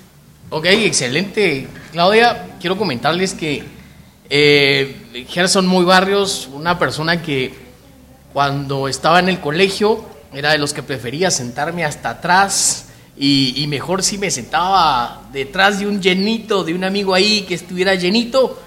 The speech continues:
para que el maestro no me viera, porque me complicaba estar hablando. Me tocó que estar en la universidad y pasé exactamente el mismo proceso,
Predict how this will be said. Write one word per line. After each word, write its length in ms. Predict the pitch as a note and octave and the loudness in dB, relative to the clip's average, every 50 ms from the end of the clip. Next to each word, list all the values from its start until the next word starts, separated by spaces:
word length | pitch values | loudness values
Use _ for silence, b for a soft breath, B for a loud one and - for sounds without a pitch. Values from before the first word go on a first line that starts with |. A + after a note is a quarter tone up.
| B - | B -8
para 140 | - F#3+ | -6 -4
que 60 | G3 F#3+ | -2 -2
el 100 | G3 G3 | 0 2
maestro 340 | G3 A#3+ C4 C4+ - B3+ | 2 2 0 0 -2 -2
no 140 | B3 B3 B3 | -2 -2 0
me 100 | B3 C4 | 0 0
viera, 260 | D4+ F#4 E4 F3+ - - - - - - - - - - - | 0 0 0 0 0 -4 -8 -12 -20 -20 -20 -20 -20 -20 -20
porque 180 | D#3+ E3 F3 | -12 -10 -8
me 160 | E3 F3 E3+ | -8 -8 -8
complicaba 680 | - - F#3 F3+ F3+ F3+ F#3 F3 F3 - C#4 C4+ B3+ F#3+ | -8 -10 -10 -10 -10 -10 -12 -14 -10 -10 -8 -6 -6 -6
estar 240 | - - E3+ C#3 B2+ | -4 -2 -2 -2 0
hablando. 340 | B2 A#2+ A2+ A2+ G#2+ G2 - - - - - - - - B B B B B B B B B _ _ _ - _ _ _ - - - - - C#3 C#3 | -2 -4 -6 -8 -10 -12 -16 -20 -20 -20 -20 -20 -20 -20 B B B B B B B B B _ _ _ -20 _ _ _ -20 -20 -20 -20 -20 -16 -10
Me 180 | C#3+ D3 D3 | -8 -8 -8
tocó 320 | C#3+ D#3+ E3 D#3 F#3+ G3 G3 | -6 -6 0 2 2 2 2
que 60 | G3 | 0
estar 280 | F#3+ F#3+ - G3 F#3+ | -2 2 2 4 4
en 80 | F#3+ F#3+ | 4 2
la 80 | F#3+ E3+ | 2 0
universidad 800 | E3 D#3 D3 C#3 C3+ - D3+ D3 D#3 F3 G3 G#3+ A3 A3 A3 | 2 0 0 0 -2 -2 -2 2 4 6 6 6 4 4 0
y 140 | G#3+ G#3 F#3 | -2 -4 -6
pasé 380 | - - - D#3+ D#3+ - A3+ A3+ | -4 -4 -4 -2 -2 -4 -4 -4
exactamente 840 | A3+ - - - C#4+ C#4 - - - G#3+ G#3 A3 B3+ C4+ A#3+ - | -6 -6 -8 -6 -8 -8 -10 -6 -6 -4 -2 -4 -4 -6 -8 -8
el 80 | B3+ A#3+ | -8 -6
mismo 380 | B3 C4+ B3 B3 - B3 A#3 A#3 | -6 -6 -6 -4 -2 -2 -2 0
proceso, 520 | A#3+ A#3 A3+ - - D#4 F#3+ - G2+ | -2 -2 -2 -2 -4 -4 -6 -6 -10